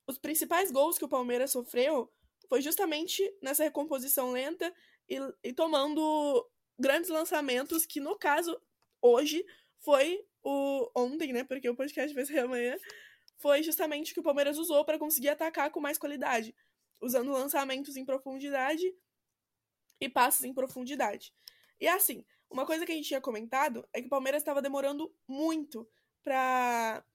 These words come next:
pra mar-, pra marcar. Por ex-, claro que os placares foram muito elásticos, mas o Palmeiras demorava um pouco pra se encontrar na partida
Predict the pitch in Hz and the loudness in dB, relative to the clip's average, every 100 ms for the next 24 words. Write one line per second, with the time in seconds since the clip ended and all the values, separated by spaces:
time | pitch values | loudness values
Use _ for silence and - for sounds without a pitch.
0 | _ _ _ _ _ _ _ - 269 285 | _ _ _ _ _ _ _ 4 4 6
1 | 294 - _ - 311 320 370 - 277 262 | 0 -2 _ 0 2 4 2 4 4 4
2 | - - - 262 285 - - 320 403 494 | -2 -6 0 0 0 -8 0 4 4 2
3 | - 349 339 302 320 311 294 269 320 311 | -2 -2 0 0 0 -2 -4 -4 -2 0
4 | 226 - - 247 247 269 269 269 262 285 | -2 -6 -10 -6 -4 -2 -2 0 0 0
5 | 254 269 269 285 - _ - 294 - 269 | -2 0 0 0 -4 _ -12 -12 -2 4
6 | 247 - 330 330 _ _ 277 269 262 262 | 6 4 -2 -6 _ _ 0 0 0 -4
7 | 269 277 247 254 277 269 - 269 240 339 | -2 -2 0 0 -2 -2 -4 -4 -2 -2